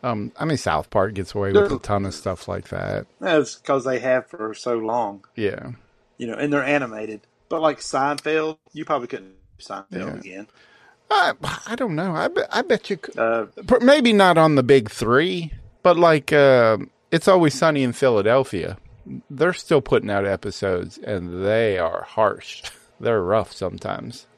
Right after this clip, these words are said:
Speaker 1: but I like that show. Laura and I did the, uh,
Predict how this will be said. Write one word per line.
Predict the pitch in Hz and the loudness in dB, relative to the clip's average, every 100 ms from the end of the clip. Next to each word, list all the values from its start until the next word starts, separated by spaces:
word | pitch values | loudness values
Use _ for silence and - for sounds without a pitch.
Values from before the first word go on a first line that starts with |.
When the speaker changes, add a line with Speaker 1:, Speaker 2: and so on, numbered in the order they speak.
| _ - | _ -12
Speaker 1:
but | 101 | -8
I | |
like | 98 - - | -8 -10 -14
that | - | -16
show. | - - - _ - - | -12 -12 -14 _ -20 -4
Laura | 127 139 127 | 4 6 6
and | 107 | 6
I | 98 98 | 2 0
did | 101 104 101 87 | 0 2 2 0
the, | 98 98 | -2 0
uh, | 90 87 85 | 0 -2 -6